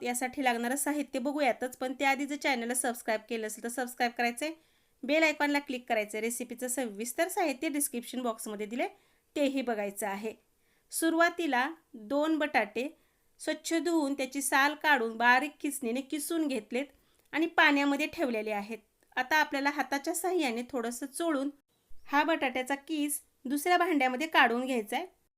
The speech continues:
यामध्ये एक छोटा चमचा हळद, मैदा, कॉर्नफ्लॉवर, आवडीनुसार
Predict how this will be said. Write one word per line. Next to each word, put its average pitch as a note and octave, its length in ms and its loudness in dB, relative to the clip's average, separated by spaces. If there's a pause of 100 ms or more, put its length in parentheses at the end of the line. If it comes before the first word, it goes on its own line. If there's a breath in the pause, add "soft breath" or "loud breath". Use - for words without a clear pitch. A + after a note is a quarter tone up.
(560)
यामध्ये D#4+ 360 0
एक D4 240 -6
छोटा C#4 260 -2
चमचा B3+ 340 -4
हळद, C4+ 340 -2 (840)
मैदा, C4 440 2 (880)
कॉर्नफ्लॉवर, C#4 760 2 (920)
आवडीनुसार D#4+ 640 2